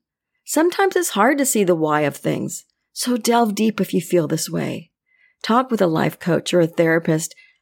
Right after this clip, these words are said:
whatever you need to do, whatever feels right and resonates with you. If you feel removed from other people having fun, how are you judging those people when you watch them? Do they seem silly or unintelligent?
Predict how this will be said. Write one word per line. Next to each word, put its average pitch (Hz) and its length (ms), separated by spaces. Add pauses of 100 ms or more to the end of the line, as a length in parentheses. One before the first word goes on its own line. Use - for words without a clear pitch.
(100)
whatever 269 340
you 254 160
need 220 200
to 208 60
do, 190 260
whatever 214 260
feels 185 560
right 165 320
and 156 160
resonates 156 440
with 151 160
you. 160 300 (840)
If - 180
you 262 140
feel 240 260
removed 165 540
from - 180
other 175 160
people 190 280
having 185 260
fun, 202 480 (340)
how 214 280
are 294 60
you 320 200
judging 254 460
those 202 180
people 262 400
when 175 160
you 175 100
watch 165 440
them? 151 260 (600)
Do 220 80
they 214 140
seem 208 400
silly 190 580
or - 140
unintelligent? 208 760